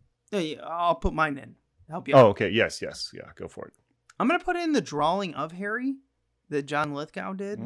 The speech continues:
Speaker 1: which is
Speaker 2: Mm.
Speaker 1: actually Rick Baker's first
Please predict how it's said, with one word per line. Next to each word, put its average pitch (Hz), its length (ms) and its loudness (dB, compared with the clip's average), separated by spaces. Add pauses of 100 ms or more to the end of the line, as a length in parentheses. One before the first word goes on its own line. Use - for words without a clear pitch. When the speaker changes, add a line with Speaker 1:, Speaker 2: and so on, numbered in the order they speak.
(100)
Speaker 1:
which 151 140 -6
is 139 100 -2
Speaker 2:
Mm. 117 60 -2
Speaker 1:
actually 165 380 -4
Rick 156 320 -8
Baker's 151 540 -8 (140)
first - 720 -4